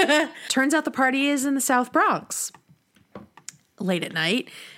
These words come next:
and the four of them coming into the South Bronx, like, those girls with their fucking jewelry and purses, like, they're just, like,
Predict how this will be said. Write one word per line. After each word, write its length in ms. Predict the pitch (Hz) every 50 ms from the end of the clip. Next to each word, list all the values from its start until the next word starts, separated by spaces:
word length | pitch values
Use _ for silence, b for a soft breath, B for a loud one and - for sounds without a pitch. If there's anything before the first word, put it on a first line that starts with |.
| B B
and 280 | - 208 202 202 202 196
the 100 | 208 208
four 280 | - - 254 254 269 262
of 120 | 247 214
them 440 | 240 233 233 233 226 214 208 202 190
coming 320 | - - 240 233 247 254 254
into 200 | 254 240 233 220
the 120 | 202 220
South 320 | 208 - 214 202 214 208 -
Bronx, 440 | 214 220 226 214 196 190 202 - 208
like, 200 | 190 175 - -
those 240 | 202 190 185 185 -
girls 260 | - 202 208 196 185
with 100 | 202 170
their 160 | 170 160 156
fucking 520 | 156 - 196 185 - 165 170 165 165 165 B B B B B B B B B _ -
jewelry 600 | - 330 339 302 302 294 294 302 311 320 302 269
and 100 | 220 202
purses, 840 | - 302 311 285 - 320 285 277 277 285 294 302 302 302 302 247
like, 140 | 240 208 208 -
they're 140 | 226 226
just, 240 | 214 233 233 - -
like, 340 | 208 175 170 165 - -